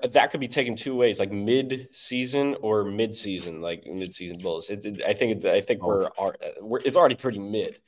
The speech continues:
Speaker 1: I do wanna say, though, Cam Thomas on Brooklyn has been absolutely lighting up the league. He's averaging, like, thirty-three points a game right now. I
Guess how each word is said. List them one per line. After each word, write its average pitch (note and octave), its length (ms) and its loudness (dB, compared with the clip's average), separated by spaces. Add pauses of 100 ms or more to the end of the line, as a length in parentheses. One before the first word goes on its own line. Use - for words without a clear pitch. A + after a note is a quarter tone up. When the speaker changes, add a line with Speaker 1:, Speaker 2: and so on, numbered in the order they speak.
(240)
Speaker 1:
I B2+ 80 4
do F#3 120 2
wanna G#3+ 140 6
say, C#3 280 0
though, C#3 200 4
Cam C#3 380 2
Thomas B2+ 440 0
on F#2+ 180 -2
Brooklyn A2+ 420 0
has G2+ 160 -4
been - 160 -12 (160)
absolutely G#2+ 640 -2
lighting G2 760 2
up - 240 0
the G#2+ 80 -6
league. E2 180 -8
He's A2 140 -10
averaging, C3+ 300 2
like, E2 160 -4
thirty-three C#3 640 0
points B2+ 260 -2
a A#2 60 -8
game B2 240 0
right F#2 180 -2
now. - 60 -16
I - 680 -20